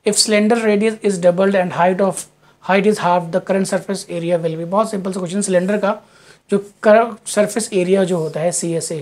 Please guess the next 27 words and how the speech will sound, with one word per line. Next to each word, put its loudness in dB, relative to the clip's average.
उसकी -6
value -2
होती -6
है -2
टू -6
पाई -6
आरएच। -10
अगर 0
हम 2
assume 2
करते 0
हैं -4
पहले 0
radius -2
आर -2
है -6
और -4
height -6
एच -4
है -8
और -4
बाद 0
में 2
radius 0
कितना -2
हो 2
जाएगा, 0